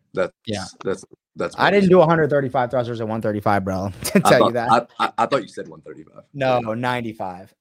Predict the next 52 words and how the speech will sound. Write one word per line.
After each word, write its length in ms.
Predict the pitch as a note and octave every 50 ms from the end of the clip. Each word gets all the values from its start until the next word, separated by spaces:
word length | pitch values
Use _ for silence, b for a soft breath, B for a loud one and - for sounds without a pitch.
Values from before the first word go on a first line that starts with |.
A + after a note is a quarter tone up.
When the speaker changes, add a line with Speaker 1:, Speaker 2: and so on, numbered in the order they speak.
| _
Speaker 2:
And 180 | D3+ D#3+ F3 D3+ E3
ninety-five, 580 | D#3+ D#3+ E3 F#3+ G#3 G#3+ F#3+ - G#3+ G#3+ A3 G3
and 80 | E3 C#3
it 80 | A#2+
still 380 | - - - - - E3+ D3+ C3+
clapped 400 | - - C3 B2+ A#2+ A2 - -
me. 240 | G#2+ F2+ F2+ G2 -
And 180 | C#3+ C#3 D3+ D#3
not 200 | E3 E3+ F#3+ F#3+
because 320 | G3 - - F3+ E3+ C#3
I'm, 300 | D3+ C#3+ C#3 C3+ C3 - - -
uh, 280 | E3 F#3 G3 G3 G3 F#3 B B B B B
I'm 380 | - F#3 G#3 G#3 G3+ E3 D3 - _
getting 300 | - D#3+ D3+ D#3 D3 D3
into, 220 | C#3+ C#3+ B2+ C3+
like, 200 | C3+ B2 A2+ -
Fran 380 | - - B2+ A#2 A2+ A2 G#2+ G#2
shape. 320 | - - A2 F#2 G#2 A2+ _ _ _ _ _ _ _ -
Like, 120 | C3 A#2+
that's 200 | - E3 E3 -
just 180 | G3 F3+ - G3
a 40 |
very 280 | D#3 B2+ C3 C3+ C#3 C#3
unique 400 | B2+ B2 B2+ B2+ B2+ B2+ B2+ B2+
stimulus. 640 | - - - B2 B2+ B2+ C3 C3+ D3 C#3+ - - _ b b b b b b
I 100 | - B2
think 240 | B2+ - D#3 D3+ B2+
if 140 | C3+ A#2+ -
you 220 | C#3 D#3 E3 D3+
are 280 | C3+ C3+ C#3 C3 B2 - _
nervous 460 | C#3+ C3 C3 C3 C3+ C3+ C#3+ C3 -
at 80 | C3+ A#2+
all 220 | A2+ A2+ A#2+ A#2+
about 220 | A#2 B2+ A2+ A2+ A2+
a 40 |
thruster 480 | A2 - - A2+ A2+ A2 - - C#3+ C3+
or 100 | C3+ A#2+
a 80 | A2 A#2
movement 320 | B2+ B2+ B2+ A#2+ B2+ B2+
that 80 | B2 A#2+
you 120 | A#2+ A#2
have 120 | A2 B2+ -
to 80 | A#2
sprint 320 | A2 - _ - B2+ C3 B2+
typically, 580 | - D3 - D#3+ D#3 - F3 F3+ F#3+ F#3+ F3+ _ _ _ _
you're 160 | - B2+ C3
not 180 | C3+ C3 B2+ B2+
gonna 120 | - B2+
be 120 | A2+ A2+ G#2
good 200 | A2+ A2+ G#2+ A2+
at 180 | B2 C3+ C#3+
it. 140 | D#3 F3 -